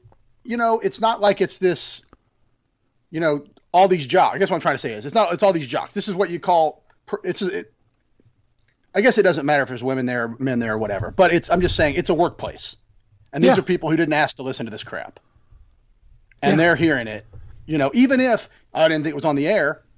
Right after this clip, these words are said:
Speaker 1: there's a couple dozen people who had to listen to that nonsense.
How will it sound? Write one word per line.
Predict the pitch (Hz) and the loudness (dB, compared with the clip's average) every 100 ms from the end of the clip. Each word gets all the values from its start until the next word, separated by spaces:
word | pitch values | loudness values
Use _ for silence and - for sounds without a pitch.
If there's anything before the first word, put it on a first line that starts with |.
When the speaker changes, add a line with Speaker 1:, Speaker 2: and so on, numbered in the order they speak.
| _ _ _ _ _ _ _ | _ _ _ _ _ _ _
Speaker 1:
there's | 165 269 233 - - | -2 -2 -2 -8 -8
a | 165 | -2
couple | 240 233 | 0 2
dozen | 196 208 185 165 | 4 4 4 0
people | 240 220 | -2 -2
who | 151 | 0
had | 160 156 | 2 2
to | |
listen | 208 - | -2 -4
to | 139 | -6
that | 113 | -8
nonsense. | 107 95 - 78 - - | -8 -12 -14 -16 -16 -20